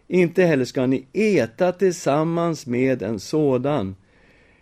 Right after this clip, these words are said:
Hur kan det vara min sak att döma dem som står utanför? De som står utanför ska Gud döma. Driv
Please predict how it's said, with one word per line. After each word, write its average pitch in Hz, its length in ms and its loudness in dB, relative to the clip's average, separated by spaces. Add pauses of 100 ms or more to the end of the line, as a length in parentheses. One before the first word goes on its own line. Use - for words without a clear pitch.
(160)
Hur 226 340 2
kan 147 240 0
det 117 80 4
vara 131 240 4
min 180 400 4
sak 95 440 -4
att 104 180 -8
döma 143 400 4
dem 98 260 -2
som 87 260 -14
står - 360 -12
utanför? 92 1160 -4 (640)
De 190 240 2
som 196 180 0
står 165 300 4
utanför 139 680 4
ska 143 220 -2
Gud 190 420 0
döma. 101 500 0 (680)
Driv 160 520 4